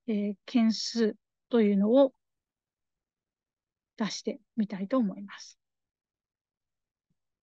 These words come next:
こちらになります。左側が標準語千五あたりの調整頻度、そして右側は、えー、時間数中央値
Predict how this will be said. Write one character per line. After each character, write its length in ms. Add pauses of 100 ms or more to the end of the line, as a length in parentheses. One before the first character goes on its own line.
(1500)
こ 200
ち 180
ら 160
に 220
な 120
り 140
ま 140
す。 200 (1900)
左 420
側 280
が 200
標 280
準 200
語 100
千 260
五 100
あ 80
た 120
り 120
の 200
調 220
整 200
頻 300
度、 180 (280)
そ 120
し 80
て 120
右 240
側 300
は、 220 (200)
え 120
ー、 40
時 180
間 280
数 260
中 340
央 160
値 360